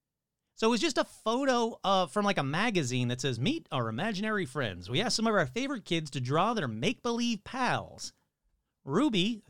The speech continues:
three years old, said, "This is my imaginary mum, Grateful. Her yellow eyelashes mean that she can see in the dark. She only comes to see me at nighttime.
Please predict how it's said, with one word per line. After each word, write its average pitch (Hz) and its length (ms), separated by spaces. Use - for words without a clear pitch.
three 143 220
years 143 260
old, 180 300
said, 143 400
"This 285 160
is 269 100
my 285 140
imaginary 254 680
mum, 185 540
Grateful. 147 640
Her 160 80
yellow 262 340
eyelashes 135 680
mean 220 260
that 175 140
she 190 100
can 160 160
see 233 260
in 262 100
the 247 100
dark. 165 440
She 294 180
only 349 140
comes 269 260
to 170 80
see 233 200
me 240 120
at 208 120
nighttime. 123 640